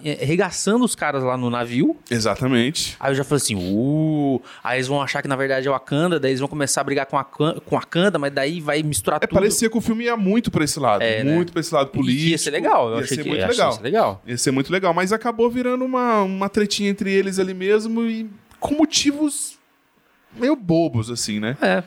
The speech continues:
Speaker 1: verdade. E, bom, agora falando de cenas de ação.
Speaker 2: Cenas de ação.
Speaker 1: Achei fraco também, falar a
Speaker 2: Achou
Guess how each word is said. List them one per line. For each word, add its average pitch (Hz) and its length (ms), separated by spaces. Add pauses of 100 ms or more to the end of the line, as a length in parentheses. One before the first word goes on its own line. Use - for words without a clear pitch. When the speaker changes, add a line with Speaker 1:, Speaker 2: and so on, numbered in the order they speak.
(100)
Speaker 1:
verdade. 98 560 (500)
E, 262 140
bom, - 320 (260)
agora 214 300
falando 185 520
de 147 520 (380)
cenas 190 640
de 135 120
ação. - 400 (520)
Speaker 2:
Cenas 143 560
de 143 100
ação. 135 400 (880)
Speaker 1:
Achei - 180
fraco - 340
também, 131 240 (560)
falar 92 160
a - 20
Speaker 2:
Achou 101 80